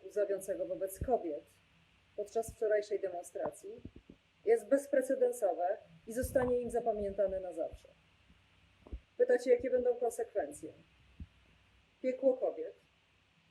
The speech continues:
tortury dla tych dzieci, które w niewyobrażalnym bólu, niektóre z nich w niewyobrażalnym bólu będą się rodziły, ale też konsekwencje systemowe.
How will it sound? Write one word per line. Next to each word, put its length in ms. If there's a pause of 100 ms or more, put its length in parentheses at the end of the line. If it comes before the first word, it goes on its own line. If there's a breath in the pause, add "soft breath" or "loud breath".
(720)
tortury 440
dla 160
tych 320
dzieci, 380
które 500 (1120)
w 60
niewyobrażalnym 1040
bólu, 260
niektóre 420
z 120
nich 180
w 80
niewyobrażalnym 880
bólu 200
będą 240
się 160
rodziły, 560 (1120)
ale 220
też 500 (1120)
konsekwencje 600
systemowe. 720